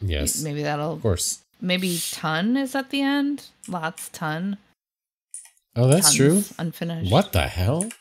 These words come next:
Speaker 1: <laughs>
Speaker 2: How did I end up with Entob? Okay. Ton is lot,
Speaker 1: Is
Speaker 2: maybe
Speaker 1: there,
Speaker 2: un-
Speaker 1: is there a guy named Ofton leaving? You're off.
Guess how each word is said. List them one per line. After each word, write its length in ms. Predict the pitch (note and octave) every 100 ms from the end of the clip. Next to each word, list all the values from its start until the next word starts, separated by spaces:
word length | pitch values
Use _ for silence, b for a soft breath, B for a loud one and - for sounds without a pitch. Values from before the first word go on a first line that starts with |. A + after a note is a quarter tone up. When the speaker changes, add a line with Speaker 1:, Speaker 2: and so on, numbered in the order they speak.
| - - _ -
Speaker 1:
<laughs> 420 | - _ _ -
Speaker 2:
How 1000 | G#3+ G3 F3+ E3+ - D#3 _ _ _ -
did 160 | C#3+ E3
I 120 | D#3
end 180 | D3 D3
up 140 | C3+
with 240 | A2 G#2+ - _ - _ _ - - - -
Entob? 840 | G#2 D3 F3+ F2+ D2+ D#2 D2+ F#2+ -
Okay. 400 | B2 B2+ F2+ D2 - b b b _
Ton 400 | - F3 F3+ F3+
is 180 | F3 D3
lot, 260 | C3 B2 C3
Speaker 1:
Is 40 |
Speaker 2:
maybe 240 | A#2+ C3 C3+
Speaker 1:
there, 80 |
Speaker 2:
un- 140 | A#2+ A#2+ A#2 G2+ - - - _ _ - _ _ _ _ _ _ _ _ _ _ _ _ _ _ G#3
Speaker 1:
is 140 | F#3
there 220 | E3+ E3+
a 40 | F3
guy 300 | D#3+ D3+ D#3
named 320 | D#3+ D#3 -
Ofton 1040 | C#3+ D#3+ - - - - G3 F#3 F#3+ F#3+ - _ _ _ _ _ _ _ _ _ _ _ _
leaving? 680 | F3+ F3 F3+ F#3 F#3 F#3 F#3 _
You're 220 | G3 -
off. 580 | D#3+ E3+ F3+ - - -